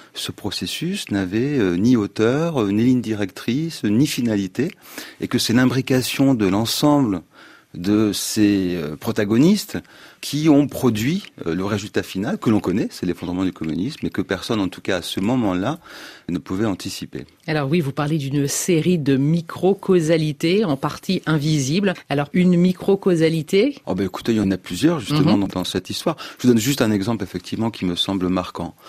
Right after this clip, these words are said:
Speaker 1: Après la table ronde qui a lieu donc entre février et ma-, avril quatre-vingt-neuf,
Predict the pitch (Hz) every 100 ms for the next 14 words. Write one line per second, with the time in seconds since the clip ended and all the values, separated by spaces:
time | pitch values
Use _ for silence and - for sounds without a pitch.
0 | - - - - - - 147 131 110 107
1 | 123 113 95 87 95 104 98 73 92 92
2 | 85 87 101 85 92 95 90 90 - -
3 | 87 87 101 85 78 87 - 87 113 175
4 | 180